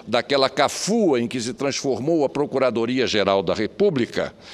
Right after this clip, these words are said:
promovida pelo Procurador-Geral, que permite a ele, como presidente do colegiado, votar duas vezes,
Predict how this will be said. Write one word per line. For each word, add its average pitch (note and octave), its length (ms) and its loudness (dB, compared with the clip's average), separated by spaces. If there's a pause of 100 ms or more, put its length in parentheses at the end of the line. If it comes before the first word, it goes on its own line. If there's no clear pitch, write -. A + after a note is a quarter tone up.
(640)
promovida D#3+ 640 2
pelo B2+ 280 0
Procurador-Geral, A#2 1000 2
que F#3 160 -6
permite F#3+ 500 2
a F#3+ 120 6
ele, D3+ 560 4 (260)
como E3+ 240 0
presidente D#3 680 0
do A#2+ 140 -4
colegiado, B2 680 0
votar D#3+ 420 2
duas E3+ 300 2
vezes, C3 580 0